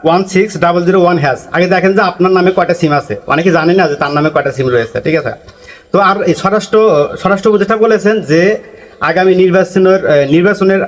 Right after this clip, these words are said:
আগেই এক-, একজন মানুষ মোট কয়টা, মানে পাঁচটা,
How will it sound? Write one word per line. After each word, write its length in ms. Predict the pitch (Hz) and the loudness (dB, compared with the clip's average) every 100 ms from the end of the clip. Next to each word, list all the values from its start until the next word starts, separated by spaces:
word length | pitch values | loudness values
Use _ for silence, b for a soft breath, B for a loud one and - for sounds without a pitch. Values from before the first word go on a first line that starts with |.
| - | -2
আগেই 380 | 190 220 190 - - - - - - - | 0 2 0 -4 -18 -20 -20 -20 -20 -10
এক-, 240 | - 160 - | -6 -4 -2
একজন 280 | 175 170 196 | -2 0 0
মানুষ 480 | 202 214 226 - | 2 0 -2 -6
মোট 320 | 147 160 180 214 - - - - - | -2 0 0 -2 -10 -20 -20 -20 -6
কয়টা, 340 | 160 175 202 - | -2 0 0 0
মানে 140 | 147 143 | -2 -2
পাঁচটা, 460 | 196 - 202 151 | -4 -2 -2 0